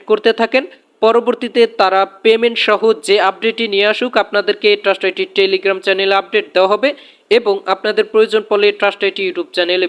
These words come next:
ভিডিও আপলোড করা হবে। তো যাই হোক, এখন আপনারা কাজ করে টোকেনটা কালেক্টেড করতে থাকেন এবং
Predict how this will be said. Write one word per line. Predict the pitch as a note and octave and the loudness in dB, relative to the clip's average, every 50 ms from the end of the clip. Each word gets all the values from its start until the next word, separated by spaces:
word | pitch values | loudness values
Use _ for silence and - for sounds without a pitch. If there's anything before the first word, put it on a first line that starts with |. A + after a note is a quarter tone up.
| - | -4
ভিডিও | D3+ D3+ F3 F#3 F#3+ F#3 | -4 -2 0 0 0 0
আপলোড | F#3 - A3 G#3+ - _ _ - | 0 0 -2 -2 -4 _ _ 0
করা | F#3 F3+ F3+ E3 | 0 0 2 0
হবে। | C#3 B2+ A#2 G#2 - - _ _ - | -2 -4 -6 -8 -8 -12 _ _ 2
তো | A3+ A3 A3 | 2 4 4
যাই | G#3+ G#3+ A3+ B3 | 2 2 2 2
হোক, | C4+ C4 - G#3 G3+ | 0 0 0 -2 -2
এখন | G3+ - G#3+ G#3+ A3 | -2 -2 -2 -2 -2
আপনারা | G#3+ - A3+ A3+ A3+ A3+ - A3 | -2 0 0 0 0 2 2 0
কাজ | A3 A3 - - | 0 0 0 0
করে | A#3+ A#3 B3+ A#3 | 0 0 0 0
টোকেনটা | G#3+ F#3+ - G3 F#3 - G#3+ G#3 - | -4 -4 -4 -4 -2 -2 -2 -2 0
কালেক্টেড | F#3 F#3 F#3 - - G3 F#3+ - - | -2 -2 -2 -4 -8 -10 -8 -4 -2
করতে | G#3+ G#3+ - A3+ A3 A#3 | -2 0 0 -2 -2 -2
থাকেন | A3+ A3+ C4 A#3+ - - E3+ | -2 -2 -4 -6 -4 -6 -6
এবং | E3+ F#3 | -4 -4